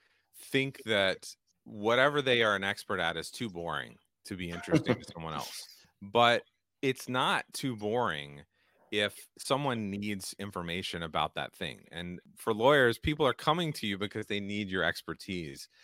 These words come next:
Speaker 2: Mm-hmm.
Speaker 1: I, we find now that, like, you know, s-, I think the stat, the last time it was studied by Edison Research, is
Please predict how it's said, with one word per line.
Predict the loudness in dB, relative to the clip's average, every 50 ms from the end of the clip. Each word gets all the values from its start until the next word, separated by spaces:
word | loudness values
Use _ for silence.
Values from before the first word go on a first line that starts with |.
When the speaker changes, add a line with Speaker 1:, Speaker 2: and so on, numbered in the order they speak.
| _ -8
Speaker 2:
Mm-hmm. | -8 -8 -6 -6 -8 -8 -8 -2 4
Speaker 1:
I, | 6 6 6 6
we | 2 0 -2 -2
find | 0 2 2 4 4 4 2 0 -2 -6 -6 -4
now | 0 0 2 2 0
that, | -2 -4 -4
like, | -4 -6 -6
you | -6 -6
know, | -8
s-, | -8 -10 -14 -18 -20 _ _ -12 -10 -8
I | -6
think | -6 -6 -8 -8 -8
the | -10 -10
stat, | -10 -4 2 6 6 8 8 6 4 _ -16 -20 -20 -20 -14 -10
the | -8 -4
last | 0 2 2 2 2 0
time | -2 -4 -4
it | -6
was | -10 -8
studied | -4 -4 -2 -2 -2 -4 -2
by | -2 -2 0
Edison | -2 -2 -4 -6 -8 -8
Research, | -8 -8 -8 -6 -6 -6 -6 -6 -8 -12
is | -14 -14 -16 -18